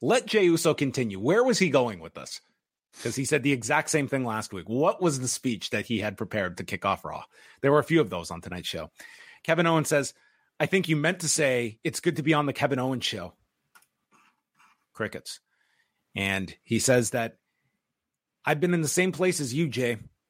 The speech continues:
I did a lot of bad things to good people, and I had to make a change, but it was hard to earn people's respect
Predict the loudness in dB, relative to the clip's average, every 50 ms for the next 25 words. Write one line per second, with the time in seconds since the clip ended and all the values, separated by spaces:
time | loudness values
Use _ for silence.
0 | -10 -2 0 2 2 4 4 4 4 4 4 2 2 2 4 4 4 4 2 2
1 | 2 2 2 0 -2 -4 -4 -2 -4 -4 -2 -4 -4 -2 -2 -2 -2 -4 -6 _
2 | _ _ _ _ _ _ _ -6 -2 0 2 2 2 0 0 0 0 0 0 0
3 | -2 -2 0 0 0 2 2 0 -2 -2 -2 -2 -2 -2 -2 -2 0 2 2 4
4 | 4 2 2 0 0 0 0 -2 -2 -2 -4 -2 -2 -2 -2 -2 -4 -4 -4 -2
5 | 2 2 2 2 2 -2 -10